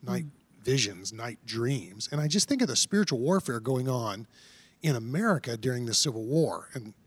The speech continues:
Speaker 1: just the ugliness of slavery. And it doesn't surprise me that, it wouldn't ha-, surprise me. We also know that his wife was into
Speaker 2: Mm-hmm.
Speaker 1: all types of, um,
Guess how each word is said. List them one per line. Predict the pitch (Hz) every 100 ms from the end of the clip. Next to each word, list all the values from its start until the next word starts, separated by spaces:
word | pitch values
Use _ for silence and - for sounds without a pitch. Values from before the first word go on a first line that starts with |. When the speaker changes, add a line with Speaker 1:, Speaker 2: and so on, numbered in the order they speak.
| _ _ _ _ -
Speaker 1:
just | 135 -
the | - 139
ugliness | 160 170 156 113 90 -
of | 107
slavery. | - 127 123 151 135 90 87 107 - - -
And | 202
it |
doesn't | 214 233
surprise | 208 214 - 156 208 151
me | 107 104 139 127
that, | 135 123 113 113 - _ _ _ -
it | 170
wouldn't | 175 220 180 131
ha-, | 131
surprise | - 160 120 104 101
me. | 127 123
We | 131
also | 160 165 131
know | 120 117
that | 113 - - - - -
his | - 92
wife | 104 139 147 120 - -
was | 127 107
into | 127 127 190 185 110 104
Speaker 2:
Mm-hmm. | 107
Speaker 1:
all | 131 147
types | - 131 123 - 127
of, | 110 104 101
um, | 101 98 95